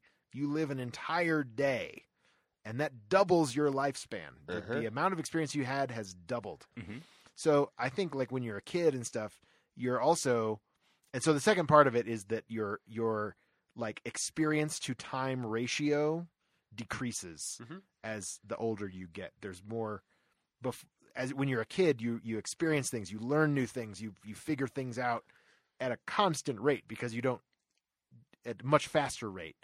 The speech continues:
Speaker 2: Mm-hmm.
Speaker 1: than the, where you encounter something that is new, a, n-, a new thing that you learn or a new thing that you experience. And all those things are new, so they kind of s-, set little tide markers along your journey in time, right?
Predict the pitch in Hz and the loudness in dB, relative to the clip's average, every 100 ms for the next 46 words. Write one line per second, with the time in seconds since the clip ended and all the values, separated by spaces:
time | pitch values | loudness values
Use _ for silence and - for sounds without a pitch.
0 | 127 156 208 _ - 117 110 110 _ 120 | -16 -16 -18 _ -8 -6 -6 -10 _ -8
1 | 107 117 113 110 165 170 139 123 110 120 | -6 -2 -2 -2 0 2 0 -4 -6 -4
2 | 113 110 110 139 190 101 80 95 98 117 | -4 -4 -6 0 2 2 -4 -10 -8 -6
3 | 117 117 139 127 135 117 113 110 92 98 | -2 4 6 6 0 -2 -2 -8 -10 -8
4 | 120 170 156 135 101 98 104 113 101 92 | -2 2 2 2 -4 -8 -10 -10 -12 -12
5 | 90 85 - 151 135 127 123 - _ _ | -12 -14 -8 -2 -2 -2 -6 -14 _ _
6 | - - _ _ 120 123 156 151 131 - | -20 -20 _ _ -8 4 6 6 4 0
7 | 170 139 123 107 110 151 220 127 110 113 | 0 0 -2 -4 -2 0 2 2 0 -4
8 | 113 104 131 131 - 127 123 110 92 _ | -4 -4 -4 -4 -4 -4 -2 -4 -6 _
9 | _ _ _ _ _ _ - - - - | _ _ _ _ _ _ -6 -2 -2 -6
10 | _ _ _ - - 143 - _ _ _ | _ _ _ -2 2 2 0 _ _ _
11 | _ _ - 127 110 - - 147 113 113 | _ _ -6 -4 -4 -6 2 2 2 -4
12 | 98 95 87 107 101 107 107 110 101 95 | -8 -12 -12 -12 -8 -8 -8 -8 -8 -10
13 | 90 120 113 107 95 90 - 110 92 80 | -6 -4 -4 -6 -10 -12 -12 -10 -10 -14
14 | 78 - 104 | -18 -12 -10